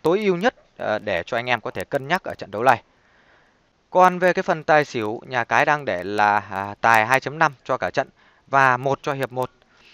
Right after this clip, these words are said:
Thì với cái lối chơi không chịu kém cạnh khi, à, đang là đại kình địch của nhau thì một cái trận đấu lỗ tài sẽ được xảy ra ngay trên sân vận động, à, Santiago Bernabeu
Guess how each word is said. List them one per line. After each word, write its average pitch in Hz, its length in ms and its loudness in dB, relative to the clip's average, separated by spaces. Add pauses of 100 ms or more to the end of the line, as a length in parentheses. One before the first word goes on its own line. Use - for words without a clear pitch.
(180)
Thì 170 240 2
với 175 180 6
cái 185 120 0
lối 175 120 2
chơi 180 300 0
không 190 280 -4
chịu 190 260 -12
kém 151 180 -6
cạnh 160 180 -2 (140)
khi, 156 260 -2
à, 139 140 4 (140)
đang 147 220 2
là 117 100 -2
đại 110 200 -6
kình 120 180 -16
địch 117 140 -8
của 104 100 -12
nhau 131 260 -2 (840)
thì 180 320 4
một 139 220 -6
cái 175 100 -6
trận 180 260 -2
đấu 147 180 2
lỗ 113 220 2
tài 131 320 4
sẽ - 180 -6
được 123 120 -4
xảy 92 160 -10
ra 113 200 0
ngay 117 160 -2
trên 120 180 -8
sân 113 160 -10
vận 101 100 -10
động, 98 160 -16
à, 95 140 -6
Santiago 113 480 -4
Bernabeu 127 460 -2